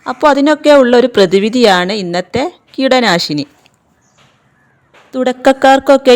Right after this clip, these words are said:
ഇത്തരത്തിലുള്ള മുരടിപ്പ് രോഗം മുളക് ചെടിയിൽ കണ്ടുവരുന്ന സമയത്ത് കൃഷി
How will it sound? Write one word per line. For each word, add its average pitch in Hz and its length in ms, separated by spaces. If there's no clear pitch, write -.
ഇത്തരത്തിലുള്ള 226 720
മുരടിപ്പ് 208 560
രോഗം 208 360
മുളക് 175 260
ചെടിയിൽ 202 300
കണ്ടുവരുന്ന 175 680
സമയത്ത് 156 640
കൃഷി 185 260